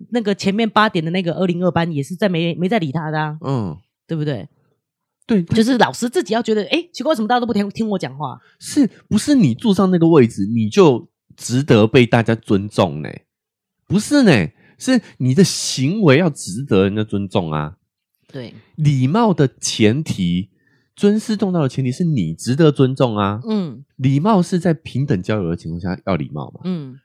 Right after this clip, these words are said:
Speaker 2: 尊重是因为你值得尊重，我才尊重你啊。
Speaker 1: 对。
Speaker 2: 对吧？你，你想，我们发生过这么多，呃，这个老师行为不检点的事情，
Speaker 1: 嗯。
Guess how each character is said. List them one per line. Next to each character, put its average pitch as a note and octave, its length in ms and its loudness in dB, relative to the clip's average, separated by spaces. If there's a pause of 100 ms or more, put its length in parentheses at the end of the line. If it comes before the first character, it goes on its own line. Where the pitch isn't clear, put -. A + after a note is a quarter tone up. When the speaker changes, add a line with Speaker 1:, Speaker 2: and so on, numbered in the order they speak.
Speaker 2:
尊 E3+ 280 0
重 D#3+ 160 2
是 D3+ 140 -6
因 D3+ 120 0
为 D3 80 0
你 F#2 220 -2
值 G2 140 -12
得 A#2 120 0
尊 B2 180 -4
重， B2 120 -2
我 F2 60 -4
才 G2+ 120 -6
尊 A2+ 160 -8
重 A2 180 -4
你 C2+ 140 -8
啊。 C2+ 260 -8 (640)
Speaker 1:
对。 C3+ 320 -12 (100)
Speaker 2:
对 A#3+ 100 6
吧？ D3 140 2 (160)
你， C#3+ 240 -2
你 D3 140 0
想， F#2 240 -2
我 F2 100 0
们 F#2+ 220 -4 (300)
发 A2+ 140 2
生 G#2+ 220 -4
过 G#2+ 180 0
这 - 140 -6
么 F2 120 -2
多， E2 440 -2 (380)
呃， D2 360 -6 (540)
这 F2 120 -12
个 E2 200 -2
老 D2+ 180 -2
师 G2+ 220 -6
行 - 260 -10
为 F2 120 -2
不 G2 100 -4
检 E2 180 -4
点 C2+ 140 -6
的 C#2 100 -10
事 D#2+ 200 -8
情， - 200 -14 (200)
Speaker 1:
嗯。 D3 260 -12